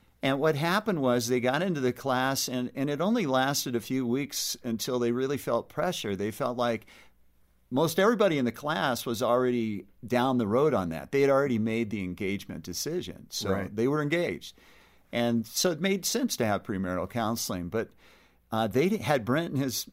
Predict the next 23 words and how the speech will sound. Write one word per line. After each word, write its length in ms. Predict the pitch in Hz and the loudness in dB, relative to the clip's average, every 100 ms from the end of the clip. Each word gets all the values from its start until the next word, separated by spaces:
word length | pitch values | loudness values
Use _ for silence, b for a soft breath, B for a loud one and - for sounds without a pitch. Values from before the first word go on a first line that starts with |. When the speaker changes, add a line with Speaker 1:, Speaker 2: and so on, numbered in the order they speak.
| - | -4
Speaker 1:
girlfriend, 420 | 123 165 131 123 | -2 0 -2 0
Danielle, 480 | 113 120 117 135 151 | 0 2 2 2 2
had 160 | 123 107 | 2 2
not 200 | 110 98 | 0 2
made 260 | 110 147 | 0 0
that 180 | 131 123 | 0 -2
decision. 460 | 123 - 127 131 127 | -2 -2 0 0 -2
They 100 | 151 | 0
weren't 180 | 160 | 0
even 120 | 139 110 | 0 0
sure 320 | - 127 127 | 0 0 0
if 120 | 123 | -2
it 100 | 117 | -4
was 240 | 107 101 - _ - | -4 -4 -8 _ -2
actually 440 | 113 120 123 110 | -2 -2 -4 -2
gonna 180 | 110 110 | -2 -2
be 120 | 101 | -2
something 420 | - 110 101 107 98 | -2 -2 -2 -4 -4
for 260 | - 135 | -2 -2
them 220 | 156 104 | 0 -2
in 80 | 98 | 0
the 60 | 98 | -2
future. 580 | - 120 151 - 113 | -2 -4 -4 -4 -4